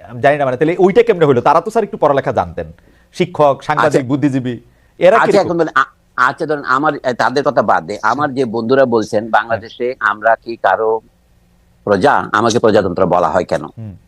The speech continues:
Speaker 2: প্রজা তো কথাটা হচ্ছে ইংরেজি পাবলিক কথাটার অনুবাদ।
Speaker 1: হুম।
Speaker 2: রিপাবলিক মানে হচ্ছে thing of the public।
Speaker 1: হুম, হুম।
Speaker 2: মানে বলে না, জনগণের মাল, আক্ষরিক রি মানে হচ্ছে ল্যাটিন কথা রেসের সংক্ষিপ্ত ফর্ম হচ্ছে
Speaker 1: হুম।
Speaker 2: আরইডি।
Speaker 1: হুম।
Speaker 2: তো এখন সেইটা আমাদের বন্ধুরা যারা শিক্ষিত, একটা পত্রিকার সম্পাদক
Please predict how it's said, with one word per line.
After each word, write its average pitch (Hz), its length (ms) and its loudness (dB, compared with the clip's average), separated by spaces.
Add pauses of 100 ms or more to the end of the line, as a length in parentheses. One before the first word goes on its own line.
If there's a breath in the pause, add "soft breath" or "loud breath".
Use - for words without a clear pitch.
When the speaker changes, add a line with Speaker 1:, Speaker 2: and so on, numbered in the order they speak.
(300)
Speaker 2:
প্রজা 131 260 4
তো 139 100 -2
কথাটা 131 300 0
হচ্ছে 143 180 -2
ইংরেজি 120 240 -4
পাবলিক 120 480 -2
কথাটার 107 280 0
অনুবাদ। 80 420 -4
Speaker 1:
হুম। 117 160 -4
Speaker 2:
রিপাবলিক 151 560 2
মানে 151 160 0
হচ্ছে 151 220 -4 (180)
thing 208 160 0
of 160 160 2
the 123 60 2
public। 82 400 -4
Speaker 1:
হুম, 123 120 -10
হুম। 135 160 -12 (640)
Speaker 2:
মানে 135 160 0
বলে 160 160 2
না, 120 180 0 (260)
জনগণের 147 520 2
মাল, 101 300 2
আক্ষরিক 123 320 -2
রি 143 200 -2
মানে 165 220 -2
হচ্ছে 160 240 -6
ল্যাটিন 139 360 -2
কথা 139 280 2
রেসের 147 500 0
সংক্ষিপ্ত 135 420 -4
ফর্ম 123 400 2
হচ্ছে 135 200 -6
Speaker 1:
হুম। 87 100 -10
Speaker 2:
আরইডি। 98 600 -2 (160)
Speaker 1:
হুম। 131 160 -10 (520)
Speaker 2:
তো 175 120 2 (140)
এখন 156 280 0
সেইটা 196 380 2
আমাদের 185 260 2
বন্ধুরা 180 320 2
যারা 180 140 4
শিক্ষিত, 165 420 -4
একটা 156 200 2
পত্রিকার 160 420 2
সম্পাদক 151 560 2